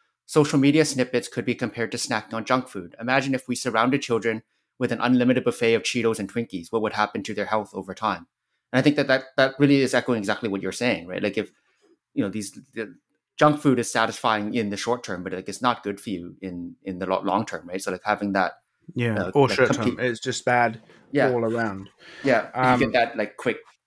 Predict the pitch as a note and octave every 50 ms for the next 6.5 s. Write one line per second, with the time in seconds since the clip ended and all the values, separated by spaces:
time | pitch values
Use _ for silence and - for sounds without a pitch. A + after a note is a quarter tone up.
0 | _ - - - A#2 - C3 A2+ - F#2+ D#2+ E2 E2 - F#2 F#2+ F2+ F#2+ F#2+ G#2+
1 | G#2+ G2 - G#2+ G2+ G2+ G#2+ G2+ - - F#2+ F2+ F2 F2+ F2+ F2 F2 F2+ F#2 -
2 | G2 F#2+ F#2+ F2+ F2+ - - - - _ _ _ _ _ - G2 G2 - - -
3 | - D3+ D3 C#3 D3 C#3+ C#3+ C#3 B2+ A2+ A#2 A2 A2 G#2+ - A#2+ F#2+ - G#2 G#2
4 | F#2+ G2 F#2 E2 F#2 - - F2+ F#2 - - _ _ _ _ _ - - - -
5 | C3+ D3 D#3 - F3 E3 D#3 D#3+ F3 E3 E3 C#3+ - C#3+ C3 A#2+ A#2 A#2 A#2 A2
6 | G#2+ A2+ - C#3+ C3 C3 C3 B2 G2+